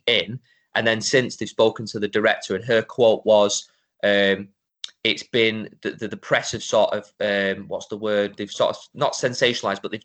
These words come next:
they've changed it. It's not what you think." So from the leak, I can sort of read that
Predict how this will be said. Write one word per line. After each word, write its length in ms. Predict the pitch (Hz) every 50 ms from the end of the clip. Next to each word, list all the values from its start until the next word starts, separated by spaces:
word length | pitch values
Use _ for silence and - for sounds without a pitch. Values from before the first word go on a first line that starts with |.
| _
they've 160 | - 107 - -
changed 540 | - - 117 110 110 113 110 - - -
it. 140 | 107 98 -
It's 160 | 80 90 -
not 160 | 123 107 - 104
what 140 | 101 -
you 80 | 98 101
think." 420 | - - 101 101 101 98 - - - - - - - _ _ -
So 400 | - 131 117 113 113 104 - _
from 240 | - - 123 120 113
the 120 | 104 104 117
leak, 560 | 113 120 135 131 104 113 147 - _ - - - -
I 80 | 117 - -
can 280 | 123 107 104 101 98 _
sort 300 | - - - 131 110 -
of 80 | - - - _
read 520 | - 110 107 113 123 120 104 98 101 101 - -
that 240 | 113 104 - -